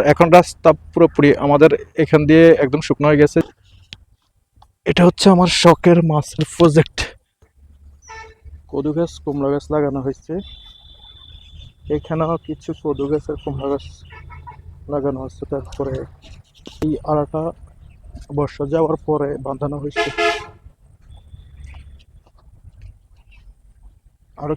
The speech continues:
কিছু সবজির গাছ লাগাইলে তাহলে ভালো হইতো। যখন এই সবজির চারাগুলো এখানে উঠবে, বড় হবে, তখন এই পুরোটার মধ্যে ওরা ঝুলবে।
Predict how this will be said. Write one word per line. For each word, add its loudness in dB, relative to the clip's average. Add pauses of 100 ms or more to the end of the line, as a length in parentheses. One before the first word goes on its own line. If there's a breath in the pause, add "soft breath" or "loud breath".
কিছু -8 (380)
সবজির -6 (840)
গাছ -4 (140)
লাগাইলে -2 (680)
তাহলে -8
ভালো -6
হইতো। -8 (960)
যখন -4 (100)
এই -4
সবজির -6 (100)
চারাগুলো -4
এখানে -8
উঠবে, -10 (640)
বড় 0
হবে, -2 (100)
তখন -10 (680)
এই -8
পুরোটার -2
মধ্যে -2 (1300)
ওরা -2 (160)
ঝুলবে। -4